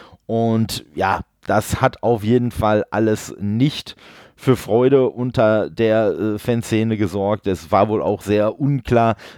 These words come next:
wann jetzt welcher Händler mit Pre-Orders anfängt und, äh, ja, ne, je nachdem, wenn man dann jetzt gerade nicht auf der richtigen Seite, äh, war, dann hatte man halt auch gar keine Chance und ja, von daher alles ein bisschen doof. Und was halt auch sehr, sehr lustig ist,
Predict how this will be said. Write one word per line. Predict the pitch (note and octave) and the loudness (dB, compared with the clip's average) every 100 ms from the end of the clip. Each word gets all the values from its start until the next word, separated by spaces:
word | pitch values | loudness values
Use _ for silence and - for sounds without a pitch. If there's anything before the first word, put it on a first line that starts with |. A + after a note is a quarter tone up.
| - | -2
wann | A2 B2+ | 0 2
jetzt | A#2 G#2+ | 2 0
welcher | G#2 A2+ A2 A2 | 0 0 2 0
Händler | A2 C3 A#2 A2 | 0 0 2 2
mit | A2 A2+ - F#2 A2+ | 2 -2 -6 -18 -16
Pre-Orders | - C#3+ A#2+ G2 B2 A#2 | -6 -2 0 2 2 2
anfängt | - A2 A#2+ - G#2 G#2+ G#2+ - | 0 -4 -4 -2 -2 0 -4 -6
und, | F2+ G#2 G2 - | -6 -4 -4 -4
äh, | F2 G2+ G2 - - - - | -2 0 -2 -6 -20 -20 -12
ja, | - G2 F#2+ - | 0 0 0 -6
ne, | - G#2+ C3+ | -10 -4 0
je | A2+ B2+ | 2 4
nachdem, | A#2+ - B2 A#2 | 2 4 4 4
wenn | A#2+ | 2
man | A#2 | 2
dann | A2+ | 2
jetzt | A#2 G#2+ | 2 0
gerade | A2+ G#2+ A2+ | 0 0 0
nicht | A#2+ - | -2 -2
auf | G#2+ | -2
der | - G2 | 0 0
richtigen | A2+ - F2+ F#2+ | -2 -4 -4 0
Seite, | F#2+ F2+ A2 A2 G2 G2+ D#2+ G2+ | 2 2 2 2 4 2 0 -2
äh, | F2+ | 0
war, | G2 F#2+ | 0 0
dann | F2+ F2 E2+ | 0 -2 -2
hatte | F#2 | -2
man | F#2+ F#2+ | -2 -2
halt | F#2 | -2
auch | C#2+ | -2
gar | F#2+ F#2+ | -2 -2
keine | G2 E2+ | -2 -2
Chance | - B2 C3 - | 0 0 -2 -4
und | F2+ F#2+ - - - - - _ | -4 -6 -10 -20 -20 -20 -20 _
ja, | D#2 E2+ G2+ - | 0 2 2 -2
von | - A2 | -4 0
daher | G#2+ F#2+ | 0 0
alles | G2 A#2+ A2 | 0 0 -2
ein | |
bisschen | G2+ G#2 F#2+ | -8 -6 -2
doof. | G#2+ - | -2 -4
Und | - D#3 F3 - | 0 2 2 2
was | B2 - | 0 2
halt | A2+ - | -2 -2
auch | G#2 | -6
sehr, | - E2 E2 G2 B2+ | -6 -8 -6 0 2
sehr | B2 B2 | 4 2
lustig | A2+ A#2 - A2 | 2 -2 -2 -4
ist, | F2 A2+ - | -2 -4 -4